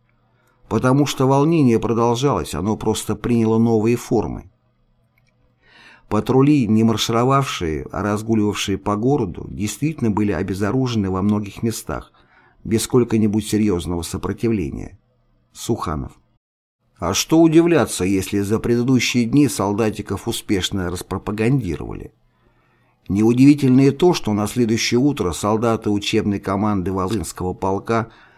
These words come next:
пристрелив своего командира, присоединились к восстанию. Опять же, ни о каком заговоре речь тут не идет. Всем заправлял старший фельдфебель Кирпичников. Примечание. На современные деньги старшина.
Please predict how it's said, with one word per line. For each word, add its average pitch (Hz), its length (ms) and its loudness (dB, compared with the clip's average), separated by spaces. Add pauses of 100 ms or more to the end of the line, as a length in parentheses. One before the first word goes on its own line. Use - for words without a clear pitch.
(200)
пристрелив 156 560 2
своего 120 260 2
командира, 131 680 2
присоединились 113 720 -2
к - 120 -14
восстанию. - 600 -8 (1040)
Опять 110 400 2
же, 82 160 -4
ни 95 60 0
о 95 60 -2
каком 120 300 0
заговоре 101 580 0
речь 104 280 0
тут 95 180 -6
не 107 220 2
идет. 90 280 -6 (1160)
Всем 160 340 2
заправлял 127 560 2
старший 110 640 -2
фельдфебель 110 760 0
Кирпичников. - 1000 -8 (560)
Примечание. 95 760 -4 (880)
На 92 220 -4
современные 143 760 2
деньги 113 440 0
старшина. 87 800 -10